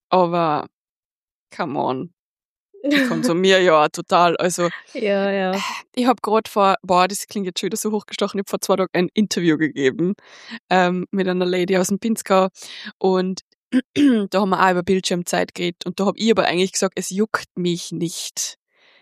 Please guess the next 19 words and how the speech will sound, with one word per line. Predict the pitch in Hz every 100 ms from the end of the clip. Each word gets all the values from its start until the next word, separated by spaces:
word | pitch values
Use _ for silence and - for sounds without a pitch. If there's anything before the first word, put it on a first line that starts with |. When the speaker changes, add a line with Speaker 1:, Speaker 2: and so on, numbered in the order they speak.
| _
Speaker 1:
Es | 196
juckt | 233 226 -
mir | 202
auch |
nicht, | 196
wenn | 190 190
mir | 202
wer | 185 185
sagt, | - 202 - 185
was | 190
er | 190
für | 190
eine | 190
hohe | 196 196
Bildschirmzeit | 220 214 - 190 185 175 175
hat. | 175
Ja, | 185
mein | 180 175 180
Gott. | 180 175 - -